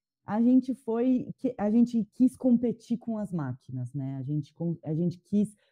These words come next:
superar as máquinas, e eu acho que a gente supera as máquinas reconhecendo e abraçando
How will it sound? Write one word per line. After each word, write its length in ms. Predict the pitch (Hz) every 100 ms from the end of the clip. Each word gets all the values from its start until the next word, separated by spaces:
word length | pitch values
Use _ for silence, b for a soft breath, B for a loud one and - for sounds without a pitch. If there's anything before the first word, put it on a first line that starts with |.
| _
superar 720 | - 220 - 196 160 175 180
as 100 | 160
máquinas, 680 | 156 139 151 165 - 202 233 - _ _ _
e 60 | -
eu 120 | 180
acho 220 | 180 208 _
que 100 | 202
a 60 |
gente 300 | 196 214 214
supera 680 | 185 240 185 - 202 220 240
as 140 | 214 170
máquinas 640 | 175 151 160 - 202 202 _ _
reconhecendo 880 | 185 220 220 254 220 196 - 202 226
e 100 | 240
abraçando 720 | 220 202 220 - 196 220 254